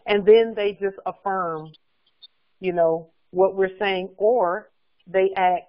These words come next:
clarity to what we're saying. So many, I mean,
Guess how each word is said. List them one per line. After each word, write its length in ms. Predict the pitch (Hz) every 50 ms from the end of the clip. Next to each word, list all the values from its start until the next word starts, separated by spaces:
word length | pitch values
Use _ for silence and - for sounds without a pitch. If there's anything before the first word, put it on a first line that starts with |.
| -
clarity 540 | - 202 196 196 185 156 151 - 123 131 127 _ _ _ _ _ _ _ _ _ _ _ _
to 60 | -
what 240 | 165 160 160 - -
we're 100 | 170 165 - _
saying. 340 | - 151 147 139 - 165 165 _ _ _ _ _ _ _ _ _ _ _ _ _ _ _ _ _ _ _ -
So 400 | 233 233 240 247 247 247 233 -
many, 580 | 202 196 190 190 196 196 185 190 190 190 196 196 _ _ _ _ _ _
I 120 | - 175
mean, 460 | 175 175 170 170 165 165 160 160 165